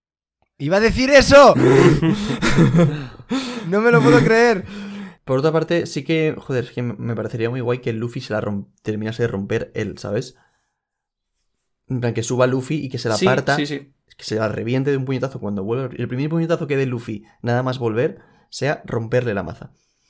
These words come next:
Speaker 2: Y est-, y que esto sea como una pista de que ya se está re-, resquebrajando, ¿sabes? Y luego a partir de ahí ya, pues, a puro puño.
Speaker 3: Yo personalmente apuesto a que sí, apuesto que se está rompiendo.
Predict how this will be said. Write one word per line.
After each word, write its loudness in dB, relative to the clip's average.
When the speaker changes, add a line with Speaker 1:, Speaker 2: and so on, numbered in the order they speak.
Speaker 2:
Y 0
est-, -4
y -4
que -2
esto 0
sea 0
como -2
una -6
pista -4
de 0
que -8
ya -8
se -12
está -8
re-, -8
resquebrajando, -10
¿sabes? -10
Y -4
luego 2
a -2
partir -2
de 2
ahí 2
ya, 2
pues, -6
a -4
puro -4
puño. -12
Speaker 3:
Yo -4
personalmente 0
apuesto -2
a -2
que -6
sí, -8
apuesto -8
que -8
se -12
está -10
rompiendo. -8